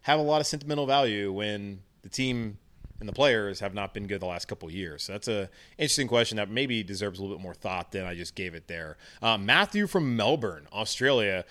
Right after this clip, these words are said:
uh, he says, "Do you think there's any point this season where Chuba Hubbard might take over as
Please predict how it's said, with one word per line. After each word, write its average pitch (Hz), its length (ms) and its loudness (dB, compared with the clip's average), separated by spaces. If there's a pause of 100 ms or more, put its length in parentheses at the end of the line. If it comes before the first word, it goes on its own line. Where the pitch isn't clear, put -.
(280)
uh, 113 240 6
he 143 100 4
says, 127 360 6
"Do 113 100 -2
you 175 140 4
think 180 200 2
there's 165 220 4
any 160 160 0
point 151 460 0
this 143 180 0
season 123 680 4 (160)
where 123 100 0
Chuba 160 200 6
Hubbard 139 280 6
might 123 220 2
take 131 220 2
over 123 300 0
as 110 300 0